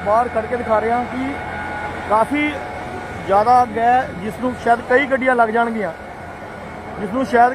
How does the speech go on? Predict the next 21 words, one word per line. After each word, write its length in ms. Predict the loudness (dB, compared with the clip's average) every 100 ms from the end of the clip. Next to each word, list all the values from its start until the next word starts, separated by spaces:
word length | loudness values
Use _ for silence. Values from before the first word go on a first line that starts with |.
| 2
ਕਈ 180 | 2 4
ਗੱਡੀਆਂ 360 | 0 2 2
ਜਿਹੜੀਆਂ 240 | 2 2 2
ਉਹ 80 | 0
ਲੱਗਣਗੀਆਂ। 560 | 0 -2 -2 -2 -4
ਤੁਹਾਨੂੰ 160 | -4 -4
ਦਿਖਾ 300 | 0 0 2
ਰਿਹਾ 140 | 0 -2
ਤਸਵੀਰਾਂ 480 | -4 -4 -4 -2 2
ਲਾਈਵ 300 | 4 4 2
ਨੇ, 180 | -2 -4 -6 -8 -8
ਅੱਗ 140 | -4
ਦੇਖ 140 | -4 -4
ਕੇ 100 | -4
ਤੁਸੀਂ 220 | -6 -4
ਅੰਦਾਜ਼ਾ 360 | 0 0 2 0
ਲਗਾ 220 | 2 0
ਸਕਦੇ 280 | 0 -4 -2
ਹੋ 180 | -2 -4 -8 -8 -8 -12 -10 -12 -12 -12 -12 -12 -10 -8 -8 -6 -6 -6 -6 -6 -6 -4 -2 -2 -2 -2 0 0 0 0 0 0 2
ਕਿ 160 | 2
ਕਿੰਨੀ 220 | 2 4